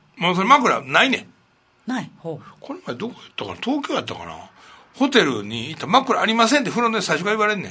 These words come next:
Speaker 1: ん。
Speaker 2: うん。どうすんの？
Speaker 1: で、廊下にずらーっと並んでんねん。
Speaker 2: あ、あ、チョイスするやつやね。
Speaker 1: うん。
Speaker 2: うん。あるあるね。自分が好きなやつ持って
Speaker 1: そう、
Speaker 2: 行くやつ。
Speaker 1: 廊下にものすごい枕並んで、いろんな枕。
Speaker 2: うん。
Speaker 1: 多分これ全員都合でもめちゃくちゃ余るね、みたいな。
Speaker 2: うん。いいやん、それな。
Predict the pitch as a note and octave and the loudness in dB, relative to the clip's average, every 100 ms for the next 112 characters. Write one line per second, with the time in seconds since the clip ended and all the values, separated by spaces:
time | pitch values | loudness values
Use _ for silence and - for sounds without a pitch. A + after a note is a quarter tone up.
0 | - F3+ E3 - - _ _ G#3 G3+ C4 | -12 -10 -10 -12 -20 _ _ -10 -2 -2
1 | G#3 B3+ - - A#3 D4+ D4+ F3+ C3 G#2+ | -2 -8 -16 -12 4 6 6 4 -2 -4
2 | A2+ - F#4 F4 - - - G3+ F#3+ F3+ | -4 0 4 4 2 2 2 4 6 6
3 | G3 - - F4+ D#4+ - F3+ D#3 E3 C3+ | 4 0 2 2 2 -2 -4 -4 -6 -8
4 | F3+ B3 G#2+ - F#3 - F3 G#3 G3 D3+ | 0 2 2 -4 -10 -8 -6 -4 -4 -6
5 | D3+ G3+ C#3 D#3 F3+ F3+ - - G#3+ E3 | -2 -2 -2 -6 -6 -4 -6 -4 -2 -2
6 | D3 C#3+ D3+ D#3 E3+ G#3+ D4 A#3 C#3 B2 | -6 -12 -10 -2 2 4 6 4 2 -2
7 | G2 G#2+ A3 D4 C#4+ C#4+ C4+ G#3+ F#3+ D#3 | -2 0 2 4 4 4 6 6 6 4
8 | D3+ C3+ D3+ C4+ F4 F4+ A#3 E3 C3+ - | 2 2 0 0 -4 2 4 4 2 0
9 | - F3 D#3+ - - - - - _ - | -10 -14 -14 -14 -20 -20 -20 -20 _ -6
10 | D#4 G#3+ F#3+ F#3 C#4+ F4 E4+ D#4+ C4 E3 | -4 2 2 4 4 4 2 0 2 2
11 | B2 B2+ - D#3 A#3 D#4 D#4+ A#3 B2+ B2+ | 0 -2 0 4 6 6 6 4 2 0
12 | G#2+ F#2+ - C3 D3+ C#3+ C#3+ _ F3+ F#3+ | 0 -2 -8 -12 -14 -14 -20 _ -10 -8
13 | D#3 A#2+ B2+ A#2+ D#3+ A2+ | -10 -12 -16 -12 -10 -10